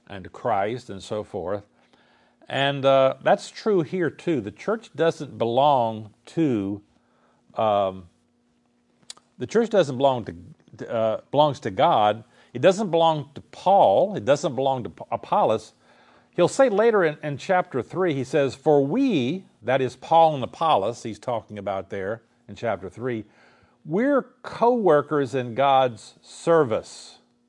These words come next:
But you are like a field." You are God's field. You are God's building. And he's gonna compare the church to, like, a farm. And he's gonna compare it to, like, a building. He's gonna use these illustrations.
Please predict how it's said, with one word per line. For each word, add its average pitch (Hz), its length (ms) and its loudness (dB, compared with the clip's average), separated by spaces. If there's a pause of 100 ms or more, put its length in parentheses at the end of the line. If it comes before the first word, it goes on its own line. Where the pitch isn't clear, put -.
(1400)
But 156 180 -2
you 170 680 2 (160)
are 143 160 4
like 170 400 2
a 135 80 -2
field." 127 640 -4
You 220 200 -2
are 185 120 4
God's 147 400 0
field. 170 320 -2
You 160 160 0
are 143 140 6
God's 127 320 2
building. 120 360 0
And 104 80 -8
he's 113 100 -6
gonna 139 180 -2
compare 135 360 2
the 127 120 0
church 147 380 -2
to, 127 140 -2
like, 117 380 -4
a - 80 -8
farm. 127 720 -8 (1120)
And 107 260 -10
he's 104 140 -8
gonna 117 180 -8
compare 117 320 -2
it 110 80 -4
to, 110 100 -4
like, 104 300 -4
a 113 80 -6
building. 110 640 0
He's 92 100 -12
gonna 104 180 -8
use 101 280 -6
these - 460 -12 (100)
illustrations. 113 1040 -6